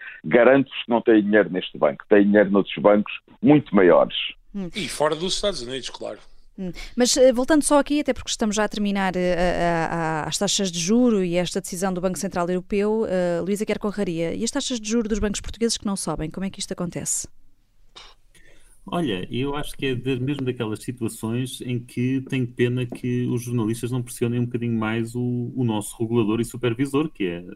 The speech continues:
Speaker 4: o Banco Central, o Banco de Portugal,
Speaker 2: Portugal. Uhum.
Speaker 4: eh, na pessoa do, do
Speaker 2: Mário
Speaker 4: Mário
Speaker 2: Centeno.
Speaker 4: Centeno.
Speaker 2: Uhum.
Speaker 4: Nós temos uma situação absurda de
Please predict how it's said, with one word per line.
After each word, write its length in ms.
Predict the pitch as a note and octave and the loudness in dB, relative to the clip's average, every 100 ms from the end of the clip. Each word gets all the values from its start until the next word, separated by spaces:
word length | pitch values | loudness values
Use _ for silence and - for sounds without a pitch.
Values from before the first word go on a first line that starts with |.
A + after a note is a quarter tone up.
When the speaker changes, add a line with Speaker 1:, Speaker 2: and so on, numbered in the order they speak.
| - | -12
Speaker 4:
o 160 | F2+ | -10
Banco 220 | F2+ F2+ F2 | -4 -4 -4
Central, 380 | F#2+ G2 F#2+ | -4 -2 0
o 120 | G2+ F2 | 2 2
Banco 380 | F#2 - F2+ | 0 -2 -6
de 120 | F2 - | -8 -10
Portugal, 280 | - G2 | -2 2
Speaker 2:
Portugal. 280 | B2 A#2 D#3 - _ | 2 0 -4 -8 _
Uhum. 80 | F3 C#3+ | -8 -2
Speaker 4:
eh, 220 | B2+ C3+ | 2 4
na 140 | B2 | 2
pessoa 400 | F#2+ - F#2+ G2 | 0 0 2 2
do, 40 | G2 | 0
do 580 | A2+ A#2 B2+ - - - | -4 -4 -6 -10 -10 -8
Speaker 2:
Mário 140 | C#3 | -2
Speaker 4:
Mário 240 | - F3+ | 0 2
Speaker 2:
Centeno. 400 | - G3+ G#3 A#2+ | 0 0 0 -2
Speaker 4:
Centeno. 160 | A2+ _ _ | -4 _ _
Speaker 2:
Uhum. 160 | D#3+ F3 | -6 0
Speaker 4:
Nós 120 | F#3+ | 2
temos 200 | A#3+ G3 | 2 4
uma 100 | G3 | 4
situação 420 | F#3 E3 B2+ G2+ | 2 -2 -2 -2
absurda 600 | A#2 A#2 - E2 - F2 F#2+ | -4 -6 -10 -8 -6 -4 -4
de 440 | F2 E2 D2 | -4 -8 -8